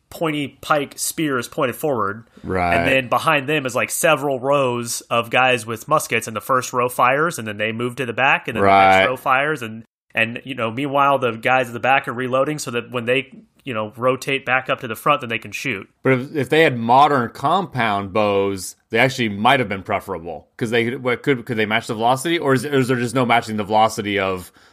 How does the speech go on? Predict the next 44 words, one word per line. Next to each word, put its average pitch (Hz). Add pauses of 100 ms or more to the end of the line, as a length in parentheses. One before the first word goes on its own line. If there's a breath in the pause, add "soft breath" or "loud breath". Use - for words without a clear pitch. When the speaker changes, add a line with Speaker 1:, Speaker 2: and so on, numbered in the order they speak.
Speaker 2:
a 113
gunshot? 107 (140)
Speaker 1:
No, 104
you're 143
not 151
gonna 139
match 135
the 127
velocity, 120
and, 123
yeah, 107
and 92
Speaker 2:
Okay. 90
Speaker 1:
the, 131
the, 113
the 120
force 147 (100)
and 123
the 117 (120)
armor 127 (160)
defeat 120 (160)
capability 98
Speaker 2:
Okay. 87 (140)
Speaker 1:
of 101 (100)
the 113
bow. 107
Speaker 2:
Even 156
with 190
a, 185
even 170
with 175
a 160
modern 147
compound 143
bow 147
with, 151
like, 120
a, 98 (300 soft breath)
some 127
kind 127
of 107
fancy 123
tip? 131 (160)
Speaker 1:
Yeah. 117